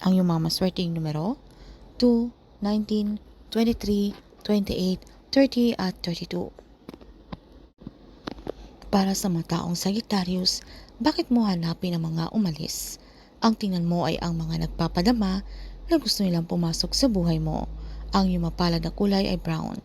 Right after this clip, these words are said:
Ang iyong mga maswerteng numero, five, eleven, sixteen,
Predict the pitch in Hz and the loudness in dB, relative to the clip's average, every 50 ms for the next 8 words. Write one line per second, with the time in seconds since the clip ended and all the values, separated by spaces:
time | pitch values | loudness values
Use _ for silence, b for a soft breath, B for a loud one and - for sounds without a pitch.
0 | B B B B B B B - 190 190 185 185 180 175 165 165 165 160 - - | B B B B B B B -2 0 2 2 2 2 0 0 2 2 2 2 2
1 | 190 185 - 185 175 175 170 170 160 156 160 170 202 269 302 B B B B B | 2 0 0 -2 -2 -2 0 0 0 0 0 0 0 0 -2 B B B B B
2 | B B - - - 220 214 220 220 226 208 - - - - 185 190 190 208 208 | B B -2 2 4 6 6 6 4 2 0 -4 -10 -6 -2 0 0 2 2 2
3 | 202 214 208 202 202 208 214 B B B B B - - - 214 - - - 233 | 2 0 0 0 -2 -4 -4 B B B B B -10 -8 -6 -6 -4 0 2 2
4 | 226 220 220 220 | 4 4 2 0